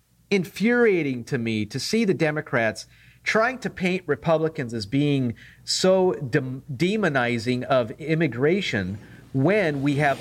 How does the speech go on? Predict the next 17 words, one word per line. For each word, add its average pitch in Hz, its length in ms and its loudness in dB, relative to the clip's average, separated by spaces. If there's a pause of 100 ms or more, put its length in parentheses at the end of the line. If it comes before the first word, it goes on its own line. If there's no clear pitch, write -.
all 185 180 4
of 170 120 -2
these 143 180 -2
problems 180 760 0
that 135 100 -2
are 123 100 -4 (100)
pouring 254 440 2
into 190 240 2
our 156 140 4
country 185 480 -2
because 156 480 0
of 113 200 -10
their 208 220 2
policies 185 720 -2
of 131 140 0
open 135 280 0
borders. 98 540 0